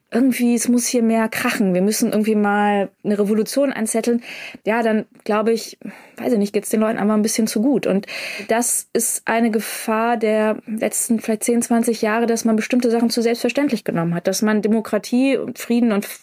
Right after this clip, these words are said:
Freiheit viel zu selbstverständlich genommen hat und dann so ein bisschen mehr, ähm, Party wollte.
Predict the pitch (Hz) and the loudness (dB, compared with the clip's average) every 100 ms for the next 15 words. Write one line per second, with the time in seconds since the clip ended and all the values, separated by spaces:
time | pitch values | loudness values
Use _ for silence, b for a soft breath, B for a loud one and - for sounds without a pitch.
0 | _ - 185 208 247 254 247 B B B | _ -8 -2 0 0 0 -4 B B B
1 | B B B B - - 269 277 254 226 | B B B B -6 0 2 2 0 0
2 | 220 233 214 233 262 269 254 254 254 262 | -2 -2 0 0 0 2 2 4 2 0
3 | - 226 226 220 233 240 233 226 254 233 | -2 -2 0 2 4 4 2 0 0 2
4 | 226 226 226 226 226 226 220 220 220 226 | 4 4 4 2 0 0 2 4 2 2
5 | - _ _ - 247 - 196 170 151 160 | -4 _ _ -6 -4 0 0 0 0 -2